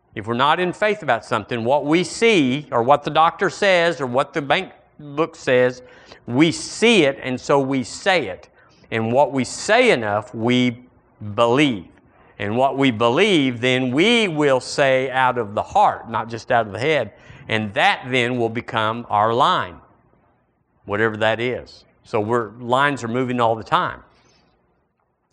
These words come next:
for a lot of people. So natural faith, would you say, is when you are always putting images in front of you that give you a worldly belief system. Uh,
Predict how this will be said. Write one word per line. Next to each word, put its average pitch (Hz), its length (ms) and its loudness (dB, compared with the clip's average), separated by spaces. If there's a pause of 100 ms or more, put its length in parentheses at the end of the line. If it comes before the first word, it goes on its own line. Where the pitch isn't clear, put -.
(160)
for 120 100 -2
a 117 80 6
lot 123 200 4
of 123 80 -4
people. - 460 -4 (480)
So - 200 -2
natural 185 480 0
faith, 117 500 -2
would 123 200 -4
you 123 60 -6
say, 117 460 0
is 123 460 -8 (120)
when 131 280 0
you 131 380 0 (880)
are 117 160 2
always 147 440 4
putting 139 420 -2
images 147 540 -2
in 120 140 -6
front 190 300 0
of 101 200 -4
you 104 240 -10 (1300)
that 123 480 -2
give 131 260 0
you 131 340 -2
a 117 180 0
worldly 131 800 0 (420)
belief 131 320 2
system. 90 520 -10 (680)
Uh, 101 460 0